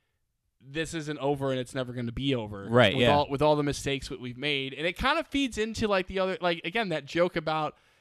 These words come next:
Speaker 1: you know, the other kids ignoring, like, you know, we, we, it's
Speaker 2: No,
Speaker 1: human-,
Speaker 2: that's what,
Speaker 1: it's
Speaker 2: yeah.
Speaker 1: just a short-,
Speaker 2: Mm-hmm.
Speaker 1: it, it all kind of fits together
Speaker 2: Yeah.
Speaker 1: within this world of just, like, we're not, like, we're not just gonna fix the issues of this planet with technology.
Speaker 2: Mm-hmm.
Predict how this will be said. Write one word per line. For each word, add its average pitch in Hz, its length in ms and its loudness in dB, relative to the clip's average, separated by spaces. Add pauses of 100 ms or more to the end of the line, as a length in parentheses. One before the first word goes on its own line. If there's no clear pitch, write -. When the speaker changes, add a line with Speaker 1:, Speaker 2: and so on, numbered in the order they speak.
(120)
Speaker 1:
you 156 100 -4
know, 160 40 4
the 160 120 4
other 156 120 2
kids 156 240 -4
ignoring, 147 540 -2
like, 135 340 -2
you 139 100 -6
know, 131 100 -2
we, 131 160 -4
we, 135 300 -4
it's 143 220 -6
Speaker 2:
No, 220 100 8
Speaker 1:
human-, 240 80 8
Speaker 2:
that's 170 160 8
what, 175 100 2
Speaker 1:
it's 160 40 2
Speaker 2:
yeah. 185 160 4
Speaker 1:
just 101 120 -4
a 156 60 -12
short-, 180 200 -2
Speaker 2:
Mm-hmm. 202 100 0
Speaker 1:
it, 196 80 -6
it 196 100 -6
all 285 320 4 (120)
kind 247 200 -2
of 226 120 -10
fits - 320 -4
together 185 680 0
Speaker 2:
Yeah. 143 300 4
Speaker 1:
within 180 280 -2
this 180 200 -2
world 185 340 2
of 170 80 -4
just, 165 220 -8
like, 160 320 -2 (640)
we're 165 220 0
not, 190 340 4
like, 170 260 2 (640)
we're 165 220 -2
not 196 220 4
just 208 160 -10
gonna 190 180 -2
fix - 500 -2
the 151 260 -4
issues 151 420 -2
of 131 100 2
this 131 180 -8
planet 139 560 -10
with 127 240 -12
technology. 123 800 -6
Speaker 2:
Mm-hmm. 110 340 -2